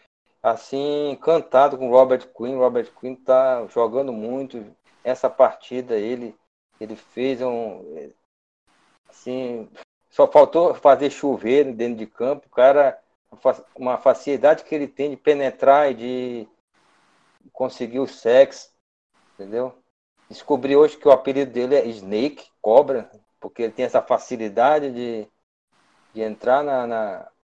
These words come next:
na O L do, e conseguiu alcançar o quarterback. Realmente, ele tá numa fase sensacional.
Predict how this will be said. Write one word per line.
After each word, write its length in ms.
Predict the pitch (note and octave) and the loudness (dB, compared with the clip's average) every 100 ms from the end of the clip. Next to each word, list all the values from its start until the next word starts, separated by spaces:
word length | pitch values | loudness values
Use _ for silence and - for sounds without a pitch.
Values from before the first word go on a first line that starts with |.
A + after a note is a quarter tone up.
| _ _ _ _ _ _ | _ _ _ _ _ _
na 160 | A2 G2+ | -8 -4
O 100 | G2 | -2
L 320 | A2 C#3+ C3+ | 0 0 -2
do, 220 | G#2+ A2 | -6 -6
e 100 | G#2+ | -6
conseguiu 920 | G#2 A#2+ A2+ G#2+ G2+ A#2+ C3 A2 F#2+ - _ _ _ _ _ _ | -10 -10 -10 -14 -10 -8 -6 -8 -12 -18 _ _ _ _ _ _
alcançar 500 | G#2 - A2 G2+ A2+ | -14 -10 -12 -2 0
o 140 | A2 - | 0 0
quarterback. 720 | G#2+ G2+ G2 F2 A2+ D3+ B2+ | -2 0 -4 -2 -2 -2 -2
Realmente, 500 | A2+ A#2 C#3 - _ _ _ _ _ _ | -4 -4 -6 -10 _ _ _ _ _ _
ele 200 | A2+ B2 | -10 -10
tá 340 | - - B2+ | -10 2 4
numa 240 | C#3+ C#3 B2 | 4 -2 -4
fase 400 | - B2 C#3 C3 | -2 2 2 0
sensacional. 1120 | - D#3+ E3 - D3 - B2 G#2 G2+ B2+ - | -8 -8 -6 -2 -2 -4 -6 -2 0 0 -4